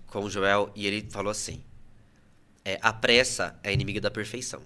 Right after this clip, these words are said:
O que que é a perfeição? Quem é perfeito? Quem, quem você já acha que é perfeito?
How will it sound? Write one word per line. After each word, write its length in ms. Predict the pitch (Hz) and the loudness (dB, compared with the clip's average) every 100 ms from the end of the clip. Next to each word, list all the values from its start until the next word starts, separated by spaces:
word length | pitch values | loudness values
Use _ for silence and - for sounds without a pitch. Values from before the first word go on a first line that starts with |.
| - - - - _ - - - | -18 -20 -20 -20 _ -18 -12 -10
O 40 | |
que 140 | 107 - | -10 -4
que 100 | 143 | -2
é 60 | |
a 40 | 110 | -2
perfeição? 440 | 101 95 87 - - _ _ _ _ _ _ _ _ _ _ _ | -6 -10 -12 -12 -16 _ _ _ _ _ _ _ _ _ _ _
Quem 220 | - 139 | -2 -2
é 20 | |
perfeito? 580 | 107 95 - - - - _ | -2 -8 -14 -20 -20 -20 _
Quem, 120 | - 85 - - _ _ _ _ - - _ _ _ _ _ - | -16 -14 -14 -18 _ _ _ _ -20 -20 _ _ _ _ _ -4
quem 160 | 139 | -2
você 100 | 117 | -2
já 100 | 104 | -2
acha 100 | 92 | -4
que 60 | - | -6
é 20 | |
perfeito? 440 | 98 - 85 - | -10 -12 -16 -20